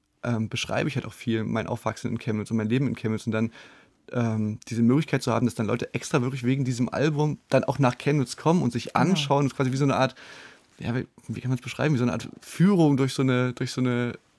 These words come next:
Speaker 1: also wenn man einen Film mag und dann, und dann fährt man da irgendwo hin, wo das, wo der gedreht wurde. So ein bisschen vielleicht kann man sich das
Speaker 2: Mhm.
Speaker 1: vorstellen.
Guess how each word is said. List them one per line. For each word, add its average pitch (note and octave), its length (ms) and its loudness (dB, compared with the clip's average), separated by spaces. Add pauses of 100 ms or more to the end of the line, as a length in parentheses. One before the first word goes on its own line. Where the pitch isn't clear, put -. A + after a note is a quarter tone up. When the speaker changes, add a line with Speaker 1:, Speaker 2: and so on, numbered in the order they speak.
(1200)
Speaker 1:
also A2+ 160 -2
wenn C3 100 4
man C#3+ 100 4
einen C3 60 4
Film G3 260 8
mag F3 260 6
und D3+ 60 2
dann, C#3 100 2
und - 180 -2
dann C3 100 4
fährt D3 220 0
man D3 100 4
da C3+ 60 8
irgendwo C3 260 2
hin, E3 180 4
wo C#3 60 2
das, C3 180 -2
wo C#3 60 6
der C#3 100 8
gedreht C#3 380 4
wurde. G#2+ 200 -4
So C3 180 2
ein D3+ 80 4
bisschen C#3 340 2
vielleicht B2 420 -4 (120)
kann C3+ 100 -2
man B2+ 60 -2
sich B2 100 -6
das - 160 -16 (100)
Speaker 2:
Mhm. E3 60 -4
Speaker 1:
vorstellen. D3 500 -4